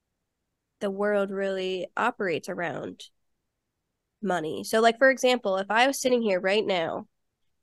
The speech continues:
and I, tomorrow I wanted to fly to Bali and I wanted to ride on elephants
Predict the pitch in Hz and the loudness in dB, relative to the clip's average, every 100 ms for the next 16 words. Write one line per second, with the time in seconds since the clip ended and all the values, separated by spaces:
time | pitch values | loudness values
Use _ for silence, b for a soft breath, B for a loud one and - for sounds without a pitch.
0 | - 202 190 185 185 - - - 190 226 | 2 4 4 2 -2 -4 -10 2 6 6
1 | 208 226 214 208 190 185 196 202 202 196 | 2 2 4 6 4 4 4 2 0 -2
2 | 202 190 185 190 196 196 202 202 185 180 | -2 0 -2 -4 0 2 2 2 0 0
3 | 127 - - _ _ _ _ 196 190 196 | -4 -6 -14 _ _ _ _ -2 0 2
4 | 202 202 185 196 208 202 - 185 190 190 | 0 0 2 4 4 2 2 0 0 -2
5 | 180 175 - | -2 -4 -8